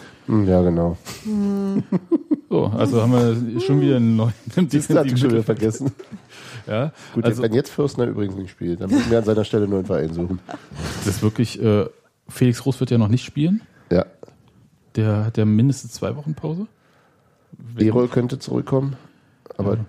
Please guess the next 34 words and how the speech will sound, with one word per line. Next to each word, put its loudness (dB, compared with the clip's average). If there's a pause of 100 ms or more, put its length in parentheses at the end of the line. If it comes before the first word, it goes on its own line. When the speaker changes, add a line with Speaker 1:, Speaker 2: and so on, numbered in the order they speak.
Speaker 1:
der -4
wird -10
vermutlich -8 (640)
Speaker 3:
Ja, -8 (240)
Speaker 1:
also -2
ich, -6
Speaker 3:
auch -6
Speaker 1:
ich -8
Speaker 3:
langsamer 2
Speaker 1:
tipp, 0
ich, -2
Speaker 3:
aufgebaut. -8
Speaker 1:
ich, -8 (540)
ja, 0
wenn 0
Erol 0
spielt, -6
dann, -4
Speaker 2:
Kehne -6
Speaker 1:
also 0
ich 0
glaube, 0
Speaker 2:
nicht -4
Speaker 1:
Fürstner 2
Speaker 2:
durch. -4
Speaker 1:
spielt 0
und -6
Erol -2
spielt, -8
wenn -2
dann -4
anstelle -6
von -12
Daube -8